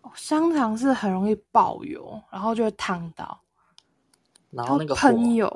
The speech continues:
Speaker 1: 欸，
Speaker 2: 然后火就会开始
Speaker 1: 超可怕。
Speaker 2: 非常的旺盛。
Speaker 1: 对，它就啪嚓啪嚓啪嚓啪嚓。
Speaker 2: 但是那个好爽哦，就是，
Speaker 1: 嗯？
Speaker 2: <laughs> 那种爆油的香肠吃起来都超爽的，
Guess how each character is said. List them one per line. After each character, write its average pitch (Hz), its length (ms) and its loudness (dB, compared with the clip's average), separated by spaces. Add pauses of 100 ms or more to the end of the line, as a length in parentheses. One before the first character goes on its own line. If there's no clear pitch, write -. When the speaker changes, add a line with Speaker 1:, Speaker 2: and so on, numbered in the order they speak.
(160)
Speaker 1:
欸， 220 160 -14
Speaker 2:
然 135 100 2
后 175 60 2
火 120 240 0
就 135 120 0
会 139 40 -2
开 143 180 -4
始 113 240 -8
Speaker 1:
超 - 40 -14
可 - 60 -20
怕。 - 20 -20 (340)
Speaker 2:
非 - 200 -6
常 123 80 -10
的 107 120 -8
旺 113 220 -6
盛。 113 400 -6 (220)
Speaker 1:
对， - 120 -14
它 - 160 -10
就 202 100 -8 (120)
啪 - 100 -8
嚓 - 220 -10
啪 - 140 -12
嚓 - 180 -12
啪 - 120 -10
嚓 - 120 -16
啪 - 100 -20
嚓。 - 20 -20 (680)
Speaker 2:
但 175 140 -10
是 185 100 -10
那 185 80 -4
个 170 140 -10
好 113 260 -14
爽 - 420 -10 (120)
哦， - 180 -20 (1040)
就 127 140 -4
是， - 120 -4
Speaker 1:
嗯？ 254 240 2
Speaker 2:
<laughs> - 1000 -14
那 190 120 -6
种 127 260 0
爆 139 220 2
油 107 180 -2
的 110 60 -6
香 131 260 -6
肠 110 240 -10
吃 - 160 -6
起 123 80 -10
来 113 80 -6
都 113 120 -6
超 110 360 -6
爽 - 380 -10
的， - 100 -14